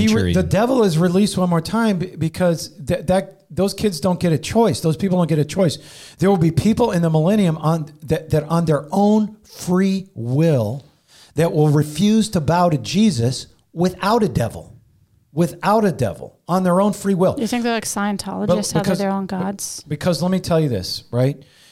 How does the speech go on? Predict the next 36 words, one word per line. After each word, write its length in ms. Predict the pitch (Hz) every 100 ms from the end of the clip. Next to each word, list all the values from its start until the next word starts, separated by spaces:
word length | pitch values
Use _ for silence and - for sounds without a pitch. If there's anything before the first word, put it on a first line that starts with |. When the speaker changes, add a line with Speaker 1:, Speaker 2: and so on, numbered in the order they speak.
| _ _
Speaker 2:
If 280 | 202 - -
God 380 | 175 185 240 175
didn't 300 | 185 208 131
do 200 | 117 156
that, 440 | 175 208 220 - 123
then 140 | 143
he 60 | 131
Speaker 1:
Yeah. 80 | 180
Speaker 2:
would 160 | 165
be 140 | 123 143
a 60 |
dictator. 680 | 107 123 - 120 101 80 - _ _
Speaker 1:
Right. 220 | 90 87 - -
Speaker 2:
Then 200 | 165 165
no 140 | 170
one 300 | 196 214 196
would 140 | 175 151
get 160 | 165
a 60 | 147
choice, 680 | - - 147 90 71 - - -
right? 360 | 120 135 147 147 - - -
So 180 | - 170
he 200 | 139 240
has 180 | 220 127
got 280 | 175 185 180
to 80 | 165
give 240 | 160 165
them 160 | 151 135
a 60 |
choice 480 | - - 160 131 - - _ _ -
by 520 | 110 156 180 151 147 - -
releasing 720 | 127 139 143 196 - 185 165 -
the 120 | 120
devil, 640 | 135 151 151 139 160 - - -
right? 340 | 135 175 - -
Speaker 3:
Mm-hmm. 160 | 262